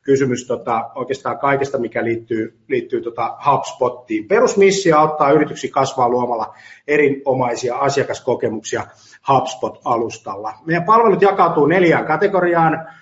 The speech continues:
Siellä on, siellä on HubSpot Growth Suiten käyttöönotto, koulutus ja konsultointi sekä sitten verkkosivujen suunnittelu, toteutus ja sitten HubSpot-integraatiot ja ohjelmistokehitys. Ja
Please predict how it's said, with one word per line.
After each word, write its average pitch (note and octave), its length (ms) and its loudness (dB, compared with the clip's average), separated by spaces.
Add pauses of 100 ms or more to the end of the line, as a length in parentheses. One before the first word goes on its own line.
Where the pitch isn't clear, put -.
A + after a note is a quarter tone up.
Siellä C#3+ 240 0
on, C3+ 180 -2
siellä C#3+ 220 0
on D3+ 140 0
HubSpot D#3+ 360 -4
Growth D3+ 280 -2
Suiten B2+ 240 -2
käyttöönotto, E3+ 560 -4
koulutus C3+ 420 -2
ja - 80 -20
konsultointi D3+ 880 -2 (160)
sekä C#3 340 -2
sitten C#3 400 -2
verkkosivujen A#2+ 880 -2
suunnittelu, B2 600 -2
toteutus A#2+ 840 -4 (240)
ja A2+ 80 -4
sitten B2+ 300 0
HubSpot-integraatiot C3+ 1400 -2
ja C3 120 -8
ohjelmistokehitys. C3+ 1200 0
Ja F#2 60 -14